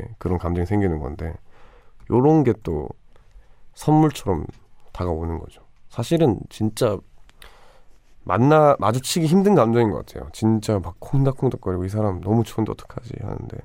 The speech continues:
그런 건 또 축복이니까 잘 잡으시길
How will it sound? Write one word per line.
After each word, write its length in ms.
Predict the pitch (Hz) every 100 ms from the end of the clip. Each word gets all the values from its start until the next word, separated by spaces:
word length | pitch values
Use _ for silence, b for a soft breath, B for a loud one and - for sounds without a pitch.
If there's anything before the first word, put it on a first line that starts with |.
| 107 b b b b b b
그런 240 | - 95 90
건 140 | 92 -
또 120 | 92 - - - -
축복이니까 960 | - - 139 120 87 71 - 87 80 - _ -
잘 220 | - -
잡으시길 560 | - 92 90 85 -